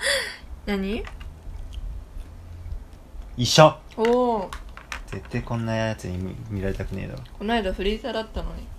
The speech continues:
Speaker 2: だいぶ飛躍したで。
Speaker 1: なあ。職業気に入った？医者になれるけど。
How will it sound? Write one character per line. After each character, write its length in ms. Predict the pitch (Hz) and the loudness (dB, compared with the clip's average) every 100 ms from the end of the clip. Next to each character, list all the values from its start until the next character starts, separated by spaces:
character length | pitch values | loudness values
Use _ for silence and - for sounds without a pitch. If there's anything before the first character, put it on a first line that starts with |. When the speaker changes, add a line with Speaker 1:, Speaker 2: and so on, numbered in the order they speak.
| - - - - - | -16 -18 -18 -16 -2
Speaker 2:
だ 160 | 104 | 2
い 60 | 98 | 2
ぶ 120 | 95 | 0
飛 120 | 92 101 | 0 0
躍 180 | 92 | 0
し 60 | - | -2
た 80 | - | -6
で。 180 | - 190 | -4 0
Speaker 1:
な 120 | 180 | 0
あ。 80 | 156 - - - - - - - - - - - - - - - - - - - - - - - - - - | -2 -10 -16 -16 -16 -16 -20 -20 -20 -20 -20 -20 -20 -20 -20 -20 -20 -20 -20 -20 -20 -20 -20 -20 -20 -20 -10
職 320 | - 208 214 | -6 0 2
業 180 | 214 220 - - | 2 -2 -6 -6
気 140 | 240 | -2
に 100 | 214 | 0
入 80 | 214 | 0
っ 20 | |
た？ 280 | - 233 381 - - - - - - - - - - - - - - - | 2 2 2 -8 -20 -14 -10 -10 -12 -18 -16 -16 -16 -16 -16 -14 -12 -6
医 80 | |
者 140 | 208 226 | 0 2
に 140 | 220 | 2
な 100 | 214 | 2
れ 140 | 208 196 | 0 -2
る 100 | 160 | -4
け 160 | - | -6
ど。 80 | 123 | -8